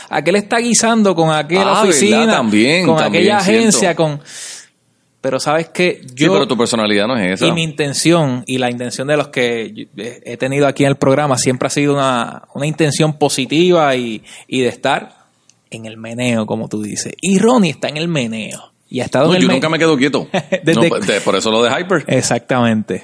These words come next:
Speaker 1: ¿Por qué? ¿De dónde sale de Hyper?
Speaker 2: Pues ya te fuiste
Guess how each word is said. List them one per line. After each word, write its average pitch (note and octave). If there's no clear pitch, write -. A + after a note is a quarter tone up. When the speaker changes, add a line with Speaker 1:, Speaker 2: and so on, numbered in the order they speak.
Speaker 1:
¿Por C#3+
qué? G#2
¿De C3
dónde D3+
sale E3
de -
Hyper? -
Speaker 2:
Pues E2+
ya -
te G#3+
fuiste G#2+